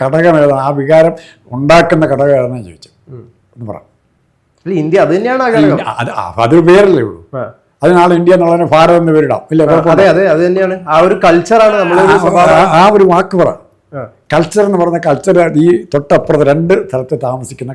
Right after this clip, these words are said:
Speaker 1: കൾച്ചർ
Speaker 2: ഉം.
Speaker 1: ഭയങ്കര വ്യത്യാസമുണ്ട്.
Speaker 2: ഉം.
Speaker 1: അപ്പൊ ആ സ-, ജ-, നമുക്ക് ജീവിക്കാൻ പറ്റുന്ന സൗകര്യപ്രദമായ സ്-, സാഹചര്യമാണ് കൾച്ചർ.
Speaker 2: ഉം.
Speaker 1: ഇപ്പൊ മലബാറിലെ ഉദാഹരണം പറയാം.
Speaker 2: ഉം.
Speaker 1: ഓണം, വിഷു തുടങ്ങിയവയ്ക്ക് ഇറച്ചി കൂട്ടും,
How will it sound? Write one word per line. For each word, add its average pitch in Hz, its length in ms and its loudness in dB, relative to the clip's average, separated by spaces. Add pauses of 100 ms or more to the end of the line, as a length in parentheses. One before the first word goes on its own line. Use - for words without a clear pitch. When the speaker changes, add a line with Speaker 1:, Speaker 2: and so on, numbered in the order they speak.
Speaker 1:
കൾച്ചർ 110 300 -10 (300)
Speaker 2:
ഉം. 123 180 -20 (280)
Speaker 1:
ഭയങ്കര 143 220 0
വ്യത്യാസമുണ്ട്. 127 500 -4 (260)
Speaker 2:
ഉം. 123 240 -20 (800)
Speaker 1:
അപ്പൊ 135 160 -4
ആ 160 160 0
സ-, 170 280 -4 (160)
ജ-, 220 120 -12
നമുക്ക് 165 400 -4
ജീവിക്കാൻ 156 480 0
പറ്റുന്ന 143 240 -6
സൗകര്യപ്രദമായ 139 800 -4
സ്-, - 120 -12 (340)
സാഹചര്യമാണ് 151 800 2
കൾച്ചർ. 104 260 -10 (280)
Speaker 2:
ഉം. 131 100 -20
Speaker 1:
ഇപ്പൊ 123 160 -8
മലബാറിലെ 151 580 2 (320)
ഉദാഹരണം 135 320 0
പറയാം. 90 180 -12 (300)
Speaker 2:
ഉം. 139 160 -16
Speaker 1:
ഓണം, 147 220 0 (180)
വിഷു 127 240 -8
തുടങ്ങിയവയ്ക്ക് 113 640 -10 (720)
ഇറച്ചി 131 260 -4
കൂട്ടും, 98 300 -10